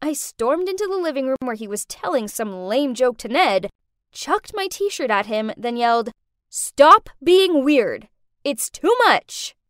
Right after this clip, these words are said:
He just gave me this soppy grin and replied, "It's so I'm always on your mind." Ugh! I wasn't in the mood for this, so I returned to my room and sulked there for the rest of the day. Ugh! This apartment was too crazy!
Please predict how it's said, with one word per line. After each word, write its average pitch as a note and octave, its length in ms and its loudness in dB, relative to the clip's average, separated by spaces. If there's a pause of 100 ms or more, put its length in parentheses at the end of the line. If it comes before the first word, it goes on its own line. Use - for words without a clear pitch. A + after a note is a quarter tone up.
(400)
He - 160 -12
just D#4+ 240 -10
gave G4+ 220 -2
me D4 120 -2
this G3+ 200 -4
soppy A#3 560 -6
grin A#3 340 0
and G#3 100 -6
replied, G3+ 560 0 (440)
"It's A#3 160 -10
so C#4 180 2
I'm C#4+ 140 4
always D4+ 240 0
on D#4 120 4
your D#4 120 0
mind." A#3+ 560 2 (760)
Ugh! - 300 2 (560)
I G#4 200 -12
wasn't E4+ 240 -4
in A#3+ 80 -4
the G3+ 80 -4
mood A3 360 0
for F#3+ 140 -8
this, - 460 -2 (360)
so B3+ 200 -2
I A#3+ 60 2
returned D#4+ 460 -6
to G#4+ 80 -14
my G#4 80 -6
room B3+ 240 -4
and G3+ 140 -10
sulked - 540 -2
there E3+ 180 -8
for A3 140 -10
the G#3 100 -4
rest A3 400 0
of F3 100 -14
the A#3+ 100 -10
day. A3 460 -4 (840)
Ugh! D#4 260 0 (440)
This F4+ 180 -6
apartment F4+ 480 -6
was - 180 -10
too A4 400 4
crazy! F#4 600 -2